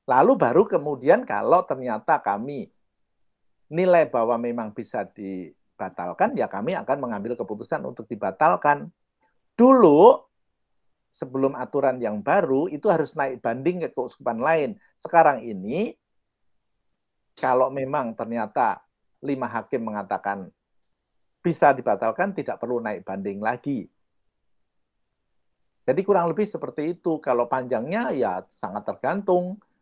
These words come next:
tapi rata-rata lah antara satu setengah sampai dua tahun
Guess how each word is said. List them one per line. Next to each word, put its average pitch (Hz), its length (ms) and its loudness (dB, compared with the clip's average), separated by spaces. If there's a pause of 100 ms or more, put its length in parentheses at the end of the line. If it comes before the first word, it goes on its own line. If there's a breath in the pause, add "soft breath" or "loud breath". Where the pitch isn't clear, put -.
(100)
tapi 196 400 0
rata-rata 113 640 -2
lah 170 240 4
antara 101 240 -4
satu - 240 -12
setengah 117 320 -10
sampai 110 240 -8
dua 101 160 -6
tahun 180 400 -2